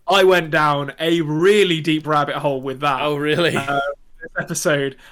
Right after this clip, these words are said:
Speaker 1: and then we get to the end. So <laughs> I'm, I'm just gonna say it now. I won't go too deep into it 'cause we've got a lot of episode to cover here.
Speaker 2: Yeah.
Speaker 1: But I have got, like, five pages of notes here. Um,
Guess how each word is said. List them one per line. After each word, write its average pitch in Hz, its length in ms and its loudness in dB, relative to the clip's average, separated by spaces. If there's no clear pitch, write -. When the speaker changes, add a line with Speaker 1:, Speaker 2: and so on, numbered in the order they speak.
Speaker 1:
and 160 120 0
then 151 420 -2
we 156 180 -4
get 160 280 -4
to 170 100 -10
the 156 140 0
end. 135 480 -4
So 160 280 0
<laughs> - 240 -18
I'm, 170 240 -6
I'm 160 140 -4
just 226 160 -12
gonna 202 120 -4
say 165 220 0
it 131 60 -6
now. 127 380 -8
I 143 100 -6
won't 170 160 -2
go 165 80 -2
too 151 180 -6
deep 139 220 -10
into 131 220 -12
it 117 120 -12
'cause 143 100 -8
we've 143 100 -8
got 156 100 -4
a - 20 -4
lot 165 140 0
of 151 80 -2
episode 147 340 -4
to - 60 -20
cover 135 240 -6
here. 123 180 -8
Speaker 2:
Yeah. 110 260 -10
Speaker 1:
But 151 100 -8
I 139 80 0
have 160 180 0
got, 147 100 -12
like, - 140 -10
five 143 240 -2
pages 143 240 -6
of 131 80 -12
notes 135 260 -8
here. 113 180 -10
Um, 143 380 -2